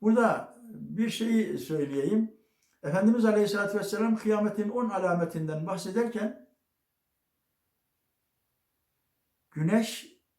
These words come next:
o on alametin bir tanesi güneş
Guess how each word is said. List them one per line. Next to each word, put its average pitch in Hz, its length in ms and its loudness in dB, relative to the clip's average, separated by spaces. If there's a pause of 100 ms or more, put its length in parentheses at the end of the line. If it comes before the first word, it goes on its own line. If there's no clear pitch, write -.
(240)
o 170 200 -2
on 214 140 6
alametin 139 760 -4
bir 226 200 -4
tanesi 139 760 -6
güneş 202 580 -2